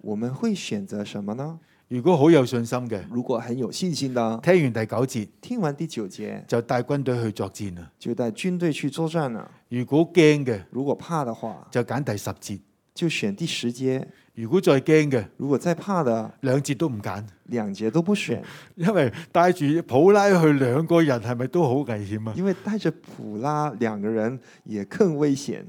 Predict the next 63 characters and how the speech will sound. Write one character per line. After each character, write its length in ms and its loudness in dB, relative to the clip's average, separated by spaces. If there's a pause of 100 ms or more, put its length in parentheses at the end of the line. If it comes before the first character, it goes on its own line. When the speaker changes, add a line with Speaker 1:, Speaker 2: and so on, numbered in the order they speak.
(220)
Speaker 2:
嚇， 160 -6
我 120 2
哋 140 2
到 200 4
底 180 4
係 200 4
邊 260 -2
一 40 2
種 260 -4
呢？ 200 -2
Speaker 1:
我 120 -4
們 120 -8
到 240 0
底 180 -4
是 340 -2
哪 280 -4
種 260 -6
呢？ 300 -10
Speaker 2:
第 140 0
九 240 2
節 260 -2
抑 60 2
或 100 4
第 160 -2
十 120 -6
節 280 -2
呢？ 180 0
Speaker 1:
第 140 -2
九 260 -4
節 200 -4
還 160 -4
是 140 -2
第 160 -4
十 220 -6
節 220 -4
呢？ 160 -4
Speaker 2:
抑 20 4
或 120 8
兩 220 6
節 140 -2
都 160 2
唔 180 -4
揀 200 -4
呢？ 180 -2
Speaker 1:
或 140 4
者 200 0
兩 300 -4
節 220 -6
都 100 -4
不 200 -10
揀 180 -10
呢？ 320 -20 (100)
Speaker 2:
神 300 2 (240)
體 140 -14
恤 280 0 (160)
基 180 4
甸。 300 -2 (720)
Speaker 1:
神 300 -4
體 160 -6
恤， 360 -4 (160)
呃， 120 -12
基 180 -8
甸。 340 -8